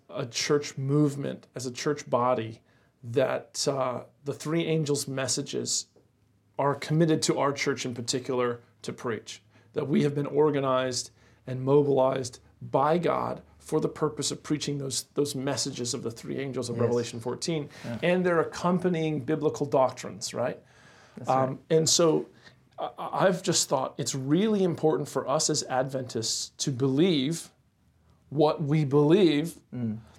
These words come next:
Speaker 1: or else we're not gonna be successful in evangelize peop-,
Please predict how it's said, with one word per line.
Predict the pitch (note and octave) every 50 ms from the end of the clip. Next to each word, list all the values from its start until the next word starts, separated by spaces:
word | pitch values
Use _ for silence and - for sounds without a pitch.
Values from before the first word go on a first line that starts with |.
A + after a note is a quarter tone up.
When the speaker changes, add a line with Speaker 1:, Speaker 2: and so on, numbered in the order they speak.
| _ _ - - -
Speaker 1:
or | - D#3 E3 F3
else | E3 D#3+ - - - -
we're | - C#3+ D3+ D#3+
not | E3 D#3+ -
gonna | D#3 D3
be | C3+ C3+ B2+
successful | - - C#3+ - - C3+ B2+ B2 - C#3 B2+ -
in | D3 C#3 C3+ B2+ B2 A#2+ A#2+ - _ _ _ _ _ _ -
evangelize | D3 B2+ A#2 D3 D3+ F3+ G3 F#3+ D3+ D#3+ D3 C#3+ C3 C3 B2+ -
peop-, | - - C#3+ C#3 C3+ -